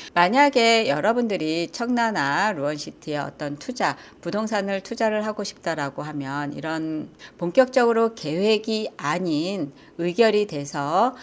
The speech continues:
청라 의료 복합타운이 조성이 된다라는 이 시점은 지금 전반적으로 부동산이 하락이 되기 때문에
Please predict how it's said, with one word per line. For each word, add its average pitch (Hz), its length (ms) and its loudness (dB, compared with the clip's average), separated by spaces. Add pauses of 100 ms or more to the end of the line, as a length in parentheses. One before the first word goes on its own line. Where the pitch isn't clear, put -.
(180)
청라 233 600 2
의료 175 380 0
복합타운이 180 1200 -4
조성이 175 640 -6
된다라는 147 720 0
이 156 140 -4
시점은 156 800 -2 (240)
지금 220 260 2
전반적으로 208 880 4
부동산이 175 640 -4
하락이 269 520 2
되기 156 240 -4
때문에 147 760 -4